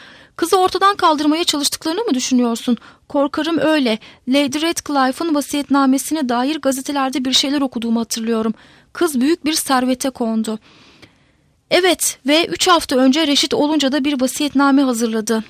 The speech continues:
Durum kötü. Dönis Ratcliffe için demek istiyorum. Kızın ölümü onun çok işine yarayacak." Tuppence başını salladı. "İşin kötüsü kız da öyle düşünüyor. İşte bu yüzden olaya polisi karıştırmak istemiyor.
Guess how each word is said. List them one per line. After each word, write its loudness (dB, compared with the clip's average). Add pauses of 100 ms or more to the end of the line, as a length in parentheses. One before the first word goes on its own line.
(120)
Durum 2
kötü. -2 (440)
Dönis -2
Ratcliffe -2
için 0
demek -2
istiyorum. -4 (140)
Kızın -2
ölümü 2
onun 2
çok -10
işine 0
yarayacak." -6 (420)
Tuppence -6
başını 0
salladı. -4 (320)
"İşin 0
kötüsü -4
kız -4
da 2
öyle 0
düşünüyor. 0
İşte -2
bu -4
yüzden 0
olaya -2
polisi -6
karıştırmak -2
istemiyor. -2